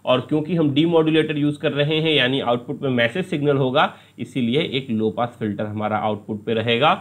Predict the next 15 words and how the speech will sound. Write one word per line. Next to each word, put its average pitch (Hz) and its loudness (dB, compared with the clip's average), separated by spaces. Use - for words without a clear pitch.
output 113 0
पे 117 -4
हमारा 107 -2
message 107 -4
आ 98 -2
जाएगा। 76 -6
तो - 0
एक 113 2
बार 120 4
mathematically 123 2
analyze 123 4
करके 123 -2
देख 123 -2
लेते 139 0
हैं 180 0